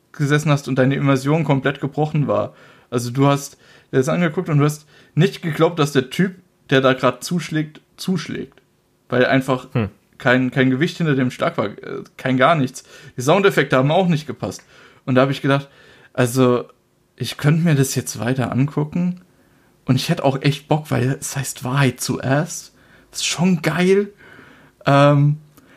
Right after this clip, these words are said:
Speaker 1: aber ich glaub nicht, dass ich das durchhalte.
Speaker 2: Ja.
Speaker 1: Außerdem, äh, Shaka hat ein echt gutes Character-Design. Das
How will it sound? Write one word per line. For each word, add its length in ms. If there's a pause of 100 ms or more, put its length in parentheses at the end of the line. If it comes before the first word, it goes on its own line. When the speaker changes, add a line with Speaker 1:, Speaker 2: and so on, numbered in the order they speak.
Speaker 1:
aber 140
ich 160
glaub 260
nicht, 240
dass 140
ich 140
das 180
durchhalte. 640 (1500)
Speaker 2:
Ja. 240 (1200)
Speaker 1:
Außerdem, 520
äh, 260 (720)
Shaka 420
hat 180
ein 260
echt 220
gutes 560
Character-Design. 840
Das 280